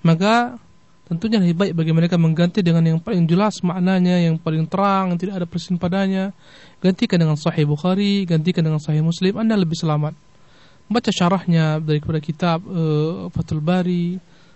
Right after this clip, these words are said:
syarah Sahih Muslim, Imam karangan Imam Nawawi dan lain-lainnya,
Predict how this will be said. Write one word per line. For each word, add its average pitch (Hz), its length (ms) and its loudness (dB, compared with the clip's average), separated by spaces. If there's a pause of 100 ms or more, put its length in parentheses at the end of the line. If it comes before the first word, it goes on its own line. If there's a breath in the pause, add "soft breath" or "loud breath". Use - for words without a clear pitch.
(220 soft breath)
syarah 180 240 0
Sahih 156 240 -2
Muslim, 165 460 0
Imam 165 180 0
karangan 156 320 -2
Imam 156 160 0
Nawawi 180 160 2
dan 170 100 2
lain-lainnya, 208 440 2